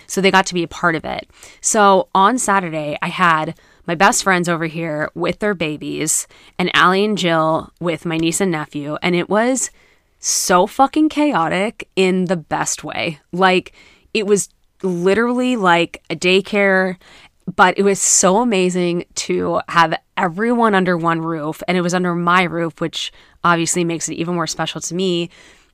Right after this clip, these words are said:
and just watch all these babies interact with each other and, like,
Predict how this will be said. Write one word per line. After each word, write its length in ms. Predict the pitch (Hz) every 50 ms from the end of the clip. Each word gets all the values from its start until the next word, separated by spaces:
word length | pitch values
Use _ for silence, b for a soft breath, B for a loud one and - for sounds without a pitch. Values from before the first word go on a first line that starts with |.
| _ _
and 200 | 196 190 190 185
just 140 | 175 180 -
watch 720 | 180 175 160 165 165 170 160 170 190 208 - - - - b b b b b b _
all 180 | - 180 180 180
these 200 | 185 214 202 180
babies 420 | - 175 170 170 170 170 170 165 - -
interact 480 | 165 165 151 151 165 165 202 208 - 202
with 80 | 202
each 240 | 214 202 190 - -
other 520 | 202 202 190 190 185 185 180 180 175 - - -
and, 360 | 175 165 147 147 156 170 175 b b b b b b b -
like, 360 | 180 185 175 165 170 -